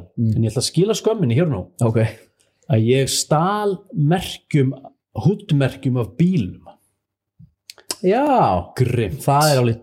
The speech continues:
Speaker 1: djöfulegt afbrot, sko.
Speaker 2: Nasty ógeð, sko. Og þarna, ég
Speaker 1: Varstu
Speaker 2: alltaf
Speaker 1: að safna það? Var þetta þráhyggja
Speaker 2: Ég,
Speaker 1: bara, eða
Speaker 2: nei,
Speaker 1: var
Speaker 2: hún var sem betur fyrir, þetta var ekki langt tímabil, en þetta var í eitthvað svona, ég, veist, fyrir, þetta byrjaði sem svona eitthvað Benz-merki,
Speaker 1: Mm.
Speaker 2: svo fór þetta út í Cadillac,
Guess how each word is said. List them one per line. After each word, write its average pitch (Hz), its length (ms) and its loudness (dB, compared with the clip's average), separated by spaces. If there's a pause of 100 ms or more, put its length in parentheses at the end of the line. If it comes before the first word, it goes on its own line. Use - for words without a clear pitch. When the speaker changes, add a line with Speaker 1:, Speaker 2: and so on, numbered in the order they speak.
Speaker 1:
djöfulegt 156 460 2
afbrot, 131 300 2
sko. 147 80 0
Speaker 2:
Nasty 127 520 -4
ógeð, 113 480 -4
sko. - 320 -14 (880)
Og 107 140 2
þarna, 120 380 2
ég 123 100 0
Speaker 1:
Varstu - 160 2
Speaker 2:
alltaf 135 80 2
Speaker 1:
að - 80 -4
safna 202 320 0
það? 107 160 2
Var 120 140 2
þetta 127 160 0
þráhyggja 180 400 2
Speaker 2:
Ég, - 80 -4
Speaker 1:
bara, - 160 2
eða 113 100 2
Speaker 2:
nei, 131 120 2
Speaker 1:
var 143 160 2 (100)
Speaker 2:
hún 151 80 0
var 151 160 2
sem 151 160 0
betur 156 380 0
fyrir, 135 180 0
þetta 131 180 -2
var 135 140 2
ekki 160 140 0
langt 151 220 0
tímabil, 160 460 0
en 123 120 2
þetta 131 260 0
var 147 320 0 (180)
í 147 120 -2 (100)
eitthvað 139 240 -2
svona, 131 240 2
ég, 131 160 0
veist, 131 180 -4
fyrir, 139 160 0
þetta 135 180 -4
byrjaði 143 240 2
sem 139 140 0
svona 127 180 0
eitthvað 127 140 -6
Benz-merki, 139 800 0 (260)
Speaker 1:
Mm. 104 260 2 (120)
Speaker 2:
svo 120 160 2
fór 127 240 0
þetta 120 140 -6
út 110 80 -8
í 98 120 -6 (120)
Cadillac, 123 880 -4